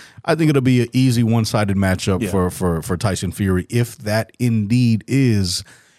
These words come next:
Speaker 1: his next matchup. Again, this is unofficial, but it's been ga-, getting a lot of attention. I'm hearing it from a lot of different sources that this is kind of the way they're leaning. Now, there are saying there are a couple other options for Fury, too.
Speaker 2: Yeah.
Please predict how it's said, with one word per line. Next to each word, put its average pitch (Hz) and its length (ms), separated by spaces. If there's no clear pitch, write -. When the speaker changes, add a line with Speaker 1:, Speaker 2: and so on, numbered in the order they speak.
Speaker 1:
his 107 520
next 98 420
matchup. 98 540
Again, 92 320
this 98 180
is 92 160
unofficial, 107 540
but 92 180
it's 95 140
been 101 160
ga-, 95 260
getting 104 300
a 101 80
lot 113 160
of 113 80
attention. 107 440
I'm 95 140
hearing 107 240
it 101 100
from 98 160
a 90 60
lot 104 180
of 107 60
different 101 260
sources 101 520
that 82 160
this 95 200
is 95 120
kind 98 180
of 87 60
the 87 80
way 95 160
they're 87 160
leaning. 104 360
Now, - 140
there 269 140
are 277 200
saying 226 280
there 185 80
are 165 40
a 156 40
couple 147 280
other 135 220
options 98 400
for 104 140
Fury, 98 360
too. 104 440
Speaker 2:
Yeah. 92 160